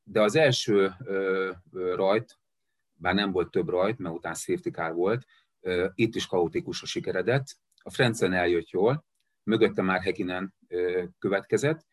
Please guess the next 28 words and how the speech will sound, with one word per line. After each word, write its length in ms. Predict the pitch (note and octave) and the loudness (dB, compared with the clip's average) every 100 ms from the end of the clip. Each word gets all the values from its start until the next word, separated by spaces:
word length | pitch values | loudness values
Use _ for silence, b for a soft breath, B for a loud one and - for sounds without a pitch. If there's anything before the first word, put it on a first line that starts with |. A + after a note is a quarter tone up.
| _ _ _ - | _ _ _ -4
viszont, 500 | A#2 - A#2 A2 A#2 | -2 2 0 2 4
ö, 260 | G#2+ G#2+ | 4 4
Damon 400 | G2 B2 G#2+ G2 | 4 2 2 0
Hill, 360 | G2 G2 A2 B2+ | 0 2 2 2
akinek 380 | G#2+ F#2 G2+ F#2+ | -4 -8 -8 -8
hát 240 | - A2+ C#3+ | -12 -14 -10
nem 180 | A2 | -6
volt 180 | G2+ F#2 | -4 -4
egy 100 | F2+ | -6
túl 180 | F2+ F#2+ | -6 -4
jó 300 | F2+ F2 F2+ _ | -2 -4 -6 _
éve 320 | - F2+ F2 F2+ | -8 -4 -4 -2
ez, 280 | F#2 G2 - _ _ | -4 -4 -10 _ _
a 80 | F#2+ | 0
levezető 480 | A2 A2 G#2 G#2+ | 2 2 0 2
év 140 | G2+ F#2 | 2 2
volt, 200 | G2 F#2 | 0 -2
de 100 | F#2+ | -4
hát 140 | F#2 | -6
a 60 | - | -6
Frenzen 440 | G#2 G2+ G#2 G#2 | -4 -4 -2 -4
mellett, 240 | G2+ G2 G2+ | -2 -4 -4
amit 260 | F#2 F2 | -8 -8
produkált, 600 | - F#2 F#2+ G#2 G2 A2 b b | -6 -6 -6 -6 -6 -6 b b
számomra 480 | - G#2+ G2 F2+ F2 | -4 -2 0 0 0
volt 180 | F#2 F2 | -2 -4
egy 60 | |
szívfájdító, 920 | - F2 D#2+ F2+ E2+ F2 F#2 A#2+ C3 | -8 -8 -8 -6 -6 -6 -4 -2 -2